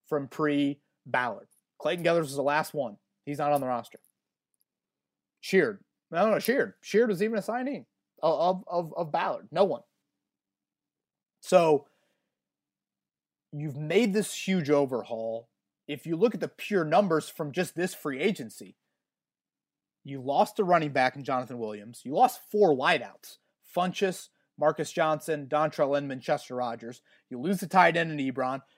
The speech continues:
You lose a couple of offensive linemen in Joe Haeg and Josh Andrews. And yet, no outside running back signed. No outside receiver signed. No outside tight end.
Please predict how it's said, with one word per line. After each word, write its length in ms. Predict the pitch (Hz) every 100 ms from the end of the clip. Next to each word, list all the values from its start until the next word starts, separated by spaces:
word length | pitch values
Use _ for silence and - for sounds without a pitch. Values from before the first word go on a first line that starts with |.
| _
You 120 | 131
lose 200 | 160 202
a 60 | 165
couple 260 | 190 175
of 60 | 156
offensive 460 | 160 160 175 143 143
linemen 360 | 139 147 143
in 80 | 131
Joe 240 | 151 143
Haeg 400 | 127 139 135 131 - _ _ _ _ _ _
and 100 | 147
Josh 280 | 151 139 156
Andrews. 600 | 160 170 120 117 - - _ _ _ _ _ _ _ -
And 160 | 151
yet, 280 | 143 139 123 - _ _ _ _ _ _ -
no 220 | 123 151
outside 420 | 165 170 - 180
running 240 | 160 156 143
back 200 | 139 -
signed. 400 | 143 127 135 - _ _ _ _ _ _ _ _ _ 117
No 260 | 117 143
outside 400 | 160 160 196 180
receiver 400 | 170 - 147 131
signed. 440 | - 127 120 123 - _ _ _ _ _ _ _ -
No 200 | - 143
outside 480 | 151 156 185 170 165
tight 280 | 156 147
end. 320 | 143 127 120